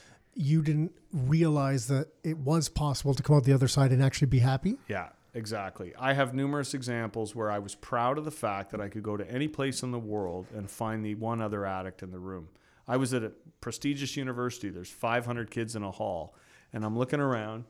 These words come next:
Speaker 2: and another guy's looking around. We make eye contact across this hall, okay? Day one, first day of university. We make eye t-, contact across the hall. We walk up to each other. It's like, "Hey, you smoke? Yeah, yeah, yeah, let's go." That was it.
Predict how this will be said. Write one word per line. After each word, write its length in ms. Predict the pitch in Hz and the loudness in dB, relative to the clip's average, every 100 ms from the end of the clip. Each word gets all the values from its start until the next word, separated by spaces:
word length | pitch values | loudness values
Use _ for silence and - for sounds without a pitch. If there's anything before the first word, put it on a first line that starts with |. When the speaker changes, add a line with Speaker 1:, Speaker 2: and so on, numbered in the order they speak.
| - - | -14 -10
Speaker 2:
and 100 | 127 | -6
another 220 | 127 131 143 | -2 0 0
guy's 200 | 139 127 | -2 -4
looking 240 | 139 160 | -4 -4
around. 380 | 143 127 110 113 - | -4 -4 -4 -6 -8
We 140 | - 147 | 4 8
make 200 | 143 139 | 8 10
eye 160 | 139 151 | 6 6
contact 580 | 165 151 139 143 131 | 0 -4 2 2 2
across 480 | - - 127 131 139 | -2 2 4 6 4
this 200 | 180 151 | -2 -4
hall, 600 | - 190 131 85 107 - _ | -2 2 2 0 -4 -14 _
okay? 340 | 123 110 123 131 | -6 0 0 4
Day 220 | 131 196 | 6 6
one, 300 | 269 240 113 | 6 2 0
first 400 | - 233 254 - | 2 4 4 6
day 160 | 226 | 8
of 100 | 220 | 8
university. 460 | 214 214 202 - 98 - - _ | 4 2 2 0 -6 -8 -20 _
We 140 | 160 | 4
make 180 | 208 202 | 4 6
eye 140 | 185 | 4
t-, 260 | 185 170 170 | 4 0 -4
contact 460 | - 170 160 160 151 | -2 -2 2 0 0
across 320 | 143 151 139 | 0 2 2
the 120 | 139 | 0
hall. 200 | 127 120 | 4 4
We 100 | 123 | 4
walk 280 | 135 151 156 | 4 4 4
up 160 | 160 | 0
to 120 | - 147 | 2 0
each 160 | 135 | 2
other. 280 | 139 131 127 | 4 4 4
It's 140 | 120 131 | 2 -4
like, 180 | 123 | -8
"Hey, 200 | 135 175 | -8 -8
you 100 | 120 | -8
smoke? 300 | 107 175 190 190 | -10 -10 -10 -10
Yeah, 160 | 202 | -12
yeah, 320 | 202 202 202 196 | -12 -12 -12 -12
yeah, 60 | |
let's 180 | 190 196 | -12 -12
go." 240 | 220 220 - _ _ - _ _ - | -12 -14 -18 _ _ -20 _ _ 0
That 100 | 165 | 4
was 160 | 175 | 4
it. 220 | 226 202 | 0 -4